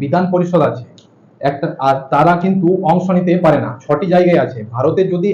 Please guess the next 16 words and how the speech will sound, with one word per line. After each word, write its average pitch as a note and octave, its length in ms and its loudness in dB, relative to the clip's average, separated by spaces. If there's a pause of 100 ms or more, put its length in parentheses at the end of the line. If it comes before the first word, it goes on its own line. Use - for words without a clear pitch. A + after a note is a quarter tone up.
(100)
আঠাশটি E3+ 420 -4
রাজ্যে F#3 300 2
থাকতো F3+ 300 -4
বিধান F3 260 0
পরিষদ, F3+ 420 0
তাহলে D#3+ 280 2 (220)
অংশ E3+ 160 -4
নিতে F3+ 240 -2
পারতো, D3+ 300 -2 (140)
কিন্তু D#3 220 -4 (200)
ছটি D3+ 220 0
জায়গায় F3 300 4
আছে। B2 240 2
একটা D3 240 -4
হচ্ছে F3 200 2
বিহার, D3+ 420 4